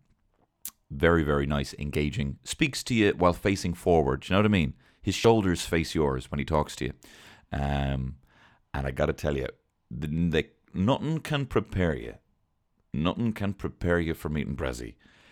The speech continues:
I was I, I felt like a damsel. I felt like I was wearing one of those big parachute skirts, and I had gloves going up to my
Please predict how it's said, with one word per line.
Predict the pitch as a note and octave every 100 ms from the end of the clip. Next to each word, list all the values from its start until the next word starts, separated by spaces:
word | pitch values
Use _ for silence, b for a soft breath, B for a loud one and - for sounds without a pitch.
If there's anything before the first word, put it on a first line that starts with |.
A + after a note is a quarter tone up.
| b b b b b b b b b b b _ _ _ _ _ _ -
I | - B2+ C#3+
was | C3 C#3 - - - _ _ _ _ _ -
I, | A#2+ C3+
I | A2+
felt | G#2 C3 C3+ C3
like | A#2+ A2 - - _ -
a | F#2+
damsel. | F2+ E2 G#2+ A2 A#2 A2+ A2+ - _
I | F2+
felt | G2+ B2
like | B2+ A#2
I | G#2+
was | F#2+
wearing | F#2+ G2 E2+
one | F2
of | E2+
those | D#2 D2
big | - F#2+ F2+
parachute | - - F#2+ F2 F#2 D#2
skirts, | - - D#2 - - - _
and | D#2
I | D#2
had | D2 D2 C#2 C2+ - - _ - - -
gloves | - F#2+ F#2+ D#2
going | F2+ E2
up | E2 D2+
to | -
my | D#2+ D2+ C#2+ C#2+